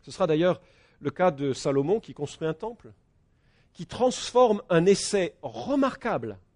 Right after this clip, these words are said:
celui du royaume pacifié sous les mains de David, et puis qui passe donc sous les mains de son fils Salomon. Et de son fils Salomon va naître un certain nombre d'enfants.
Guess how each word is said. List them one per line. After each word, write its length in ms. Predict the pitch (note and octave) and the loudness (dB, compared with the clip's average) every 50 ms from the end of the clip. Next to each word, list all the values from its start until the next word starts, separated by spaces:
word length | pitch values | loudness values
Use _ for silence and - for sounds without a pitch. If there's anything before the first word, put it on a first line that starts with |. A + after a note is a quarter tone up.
| _ _ _ _ _ _ _ _ _ _ _ _ _ _ _ _ _ _ _ _ | _ _ _ _ _ _ _ _ _ _ _ _ _ _ _ _ _ _ _ _
celui 440 | - - - A3+ A3 A#3 C#4 C#4 | -4 2 2 4 4 4 2 0
du 320 | G#3+ E3 F3+ F3+ E3+ - - _ _ _ _ _ _ _ _ _ _ _ _ _ _ _ _ _ _ - | 0 -2 -6 -6 -6 -8 -10 _ _ _ _ _ _ _ _ _ _ _ _ _ _ _ _ _ _ -18
royaume 440 | C#3 B2 F3 A3 A#3+ A#3+ B3+ A#3 G3+ | -6 0 0 2 2 2 2 0 0
pacifié 540 | - A#3+ A3+ - - G#3+ - - - A3+ G#3 | -2 -4 -4 -4 -6 -8 -8 -6 -6 -6 -6
sous 160 | - - F#3 | -6 -4 -2
les 100 | E3 D#3+ | -2 0
mains 140 | E3 F3 F3+ | 0 0 0
de 80 | D3+ | 0
David, 500 | C#3+ B2 D3+ C#3+ A2+ A#2 A2 G2+ G#2+ G2+ - _ _ _ _ _ _ _ _ _ - | -2 -2 -2 -2 -4 -6 -12 -14 -16 -20 -20 _ _ _ _ _ _ _ _ _ -8
et 80 | - - | -8 -6
puis 160 | - F#3+ F#3 | -6 -8 -10
qui 140 | - F3 - | -10 -12 -4
passe 360 | - B3 B3+ B3+ - - - | 0 0 2 2 0 -4 -4
donc 200 | A#3 B3 B3 - | -4 -4 -4 -6
sous 160 | - - G#3 | -8 -8 -4
les 120 | G3 G3 | -4 -2
mains 200 | F#3 F#3+ G#3 G#3+ | 0 0 -2 -2
de 160 | G#3 D#3+ F#3 F#3+ | -2 -4 -6 -6
son 240 | - - G3 F#3+ | -6 -6 -8 -8
fils 260 | - - - G3 F3 - | -8 -10 -12 -14 -12 -12
Salomon. 560 | - - F#3+ E3 E3 D#3 C#3 B2+ A2+ G#2 - _ _ _ _ _ _ _ _ _ _ - | -8 -6 -6 -4 -4 -6 -8 -8 -10 -12 -14 _ _ _ _ _ _ _ _ _ _ -14
Et 60 | E3+ | -6
de 100 | D3 B3+ | -4 -4
son 180 | - - C#4+ C4 | -2 -2 -4 -4
fils 220 | - - B3+ G#3+ | -4 -4 -6 -6
Salomon 480 | - - - G#3+ G3+ F#3+ F#3+ A#3+ C#4+ A#3+ | -4 -2 2 4 4 4 4 2 0 0
va 120 | F#3+ G#3+ | 0 0
naître 320 | G#3 A#3 A#3 A#3 - - A#3 | 0 0 -2 -2 -4 -2 -2
un 180 | A#3 A3+ A3 | 0 0 -2
certain 260 | - - A3 - A3 | -4 -6 -6 -6 -4
nombre 200 | G#3 G#3 F#3 F3 | -2 -2 0 0
d'enfants. 480 | F3 F3 F3 D#3 - - D3+ A#2+ - | 0 0 -2 -2 -4 -6 -6 -6 -8